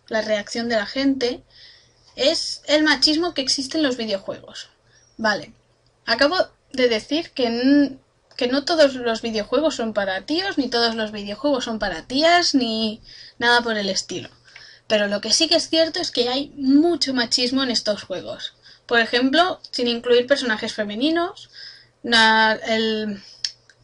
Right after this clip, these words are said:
eso en, sí, en Call of Duty, por ejemplo, encontramos que no tenemos personajes femeninos, que si te haces un, una insignia femenina o con cualquier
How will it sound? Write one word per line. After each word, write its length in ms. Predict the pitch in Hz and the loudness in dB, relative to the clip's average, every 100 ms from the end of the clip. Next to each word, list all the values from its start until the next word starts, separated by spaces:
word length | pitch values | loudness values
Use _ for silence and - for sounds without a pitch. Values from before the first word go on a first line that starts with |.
| _ _ _ _ _ | _ _ _ _ _
eso 240 | 254 277 | -6 -4
en, 240 | 277 277 - | -4 -6 -6
sí, 300 | - 240 165 | -6 -6 -8
en 120 | 240 | -10
Call 180 | 240 277 | 0 2
of 120 | 269 | 4
Duty, 240 | 262 302 330 | 2 -2 0
por 160 | 277 | 0
ejemplo, 280 | 247 277 285 | 2 2 2
encontramos 520 | 320 269 247 254 302 | 2 0 0 0 0
que 100 | - | -4
no 140 | 240 226 | -6 -4
tenemos 300 | 240 233 226 | -4 -4 -4
personajes 520 | 220 233 226 214 247 | -4 -2 -2 -2 -4
femeninos, 640 | 233 220 247 285 330 - - _ _ _ _ _ _ _ | -2 -2 2 2 0 -4 -14 _ _ _ _ _ _ _
que 120 | 240 | 2
si 640 | 226 - 226 220 214 214 - | 2 0 -4 -4 -4 -6 0
te 80 | |
haces 380 | 214 220 254 254 | 0 2 0 0
un, 440 | 247 247 233 214 - _ | 0 -2 -2 -6 -10 _
una 220 | 240 233 | -2 0
insignia 840 | 220 214 262 262 247 233 208 196 - _ _ _ _ _ _ _ _ _ | 0 0 0 2 0 0 -2 -4 -12 _ _ _ _ _ _ _ _ _
femenina 800 | 254 240 220 247 269 240 214 - | -2 0 0 0 2 2 0 -2
o 540 | 214 220 214 214 208 - _ _ _ _ _ _ _ _ _ _ _ _ | 2 4 4 2 -2 -6 _ _ _ _ _ _ _ _ _ _ _ _
con 240 | - 240 226 | -6 -6 0
cualquier 640 | 226 220 247 240 240 233 | 0 0 4 6 4 -2